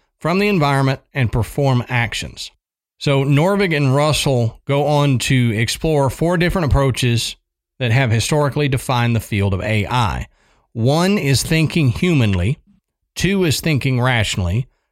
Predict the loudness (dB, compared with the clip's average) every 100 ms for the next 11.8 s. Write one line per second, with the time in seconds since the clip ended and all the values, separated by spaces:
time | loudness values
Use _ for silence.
0 | _ -6 -2 2 2 0 -2 -4 -2 -2
1 | 0 4 4 2 2 2 2 0 0 0
2 | 0 0 -2 -2 -2 -4 -2 -2 -4 -6
3 | -8 -12 -18 _ _ _ _ _ _ _
4 | _ _ _ _ _ -6 0 2 2 2
5 | -2 -8 _ _ _ _ _ _ _ _
6 | _ -20 -20 -20 -14 -6 -2 0 0 0
7 | -2 0 0 0 0 0 -2 0 0 0
8 | 0 -2 -2 -2 -2 -2 0 0 -2 -2
9 | 0 2 2 0 -8 _ _ _ _ -4
10 | -2 0 0 0 0 0 2 2 2 2
11 | 0 0 0 0 -2 -2 -10